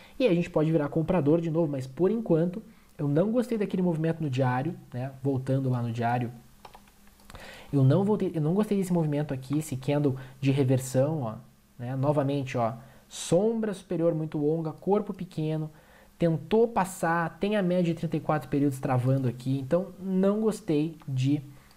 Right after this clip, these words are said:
Be-, bepan quatro, não tentaria nada aqui por enquanto.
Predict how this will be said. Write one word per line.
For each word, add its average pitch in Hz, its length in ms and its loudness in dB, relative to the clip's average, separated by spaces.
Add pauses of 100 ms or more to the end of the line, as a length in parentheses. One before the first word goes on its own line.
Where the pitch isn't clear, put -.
(140)
Be-, 139 120 2
bepan 143 580 0 (100)
quatro, - 400 -2
não 139 120 0
tentaria 143 400 0
nada 135 340 2
aqui 127 180 -6
por 127 160 -6
enquanto. 127 560 -4